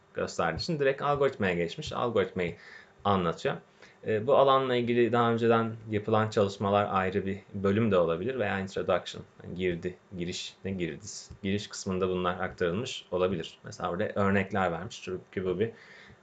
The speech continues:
algoritma, implementation'ı varmış mesela. Hani, e, bunu gerçekten yapmışlar, denemişler. E, sonra da muhtemelen bir yerde sonuçlarını yazmışlardır. O aşamaları mesela daha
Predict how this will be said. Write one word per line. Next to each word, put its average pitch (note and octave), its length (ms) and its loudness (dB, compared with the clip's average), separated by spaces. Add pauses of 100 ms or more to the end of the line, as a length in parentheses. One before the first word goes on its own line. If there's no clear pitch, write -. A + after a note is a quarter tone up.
algoritma, A2+ 680 2 (180)
implementation'ı G#2 920 0
varmış E2 360 -4
mesela. E2 360 -8
Hani, E2 200 -4 (380)
e, E2+ 420 -4
bunu G2 180 4
gerçekten G2+ 480 6
yapmışlar, G2+ 840 2 (300)
denemişler. G2 920 0 (460)
E, A2+ 60 -14 (260)
sonra G2 260 0
da F#2 60 2
muhtemelen F#2+ 560 0
bir F#2+ 40 2
yerde F2+ 240 2
sonuçlarını G2+ 600 0
yazmışlardır. F2+ 800 0 (1300)
O G#2 200 2
aşamaları F2 460 -2
mesela B2+ 320 0
daha B2+ 360 4